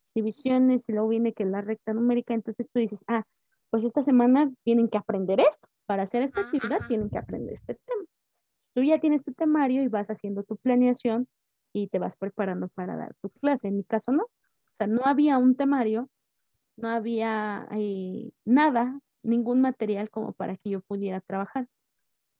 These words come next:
Speaker 1: ¿Qué fue lo que yo hice? Pues prácticamente darles puras, eh, ponencias, como si fueran universitarios mis niños, y buscar materiales y actividades que fueran,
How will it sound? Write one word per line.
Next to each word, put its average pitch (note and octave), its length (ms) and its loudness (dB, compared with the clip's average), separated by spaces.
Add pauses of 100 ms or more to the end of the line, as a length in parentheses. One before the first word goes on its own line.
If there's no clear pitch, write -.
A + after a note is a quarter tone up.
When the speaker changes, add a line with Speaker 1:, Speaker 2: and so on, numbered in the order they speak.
(160)
Speaker 1:
¿Qué C#4 80 0
fue E4+ 120 0
lo D#4 140 2
que B3 140 -2
yo B3 120 2
hice? D#4+ 400 0 (1160)
Pues A3 300 -2 (420)
prácticamente A#3 760 0
darles B3+ 560 4 (720)
puras, B3 420 0
eh, F#3+ 440 -4 (560)
ponencias, A#3 760 -2
como G#3 220 -6
si - 240 -10
fueran C4+ 340 0
universitarios G#3 760 -2
mis G#3+ 100 -2
niños, G#3+ 440 -2
y F#3+ 300 -6 (520)
buscar G#3+ 360 -2
materiales G#3+ 1000 0
y F#3+ 520 -8
actividades G3+ 720 -4
que - 120 -14
fueran, G#3 380 -2